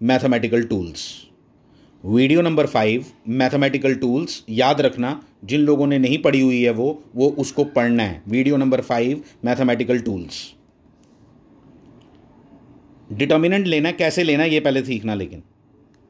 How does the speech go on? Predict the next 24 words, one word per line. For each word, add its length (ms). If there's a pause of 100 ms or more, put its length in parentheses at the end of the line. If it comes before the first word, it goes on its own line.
(240)
फर्स्ट 440
रो 260
लिखनी 340
है 80
आपने 460
आई 360 (1400)
जे 600 (260)
के। 180 (640)
वीडियो 280
नंबर 220
फ़ाइव 260
में 80
मैंने 160
सिखाया 340
था 120
डिटर्मिनेंट 440
कैसे 220
लेते 200
हैं, 80
देखो 160
ये 240 (180)
यूज़ 260
हो 100
गया, 200